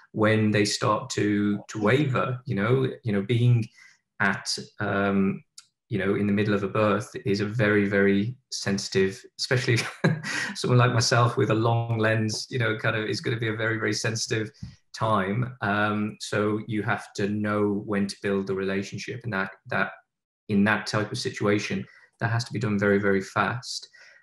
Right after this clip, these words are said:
Um, but also, you know,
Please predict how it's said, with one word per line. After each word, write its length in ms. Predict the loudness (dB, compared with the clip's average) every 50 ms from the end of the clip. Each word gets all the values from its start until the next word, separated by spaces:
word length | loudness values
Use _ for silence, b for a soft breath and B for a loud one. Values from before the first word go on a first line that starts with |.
| B -6 -2
Um, 640 | 0 2 2 4 4 2 2 2 0 0 -2 -6 -10 _ -4
but 200 | 0 2 4 4
also, 920 | 4 6 6 4 4 2 2 0 2 2 2 0 0 0 0 -2 -4 -6 -10 _ -20 -20 _ -12
you 180 | -6 -4 0
know, 260 | 0 2 2 0 0